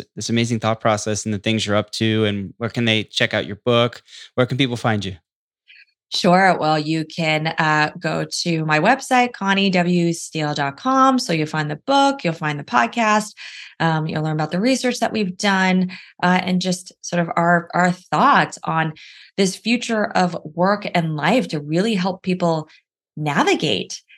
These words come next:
Speaker 2: these different transitions so that, you know, we can really all sort of find what fits for us, 'cause we're all looking for career life fit, right? And we're all,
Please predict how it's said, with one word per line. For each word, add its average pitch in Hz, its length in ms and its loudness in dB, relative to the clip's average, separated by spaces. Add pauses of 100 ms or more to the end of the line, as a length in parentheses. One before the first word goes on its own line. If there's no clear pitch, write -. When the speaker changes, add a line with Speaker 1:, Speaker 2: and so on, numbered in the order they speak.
(120)
Speaker 2:
these 185 180 2
different 202 380 -4
transitions 190 880 -2
so 165 80 -6
that, 156 340 2 (560)
you 233 80 -2
know, 220 60 0
we 254 100 0
can 247 260 -6
really 226 280 -2 (100)
all 208 240 4
sort 214 140 -6
of 185 120 -2
find 208 520 2
what 170 480 0 (320)
fits - 380 -2
for - 180 0
us, 180 220 -2
'cause 311 120 -6
we're 403 140 4
all 508 220 6
looking 196 260 0
for 180 180 2
career 160 360 0
life 131 260 0
fit, - 300 -4
right? 226 360 2
And 233 160 0
we're 277 280 0
all, 294 400 6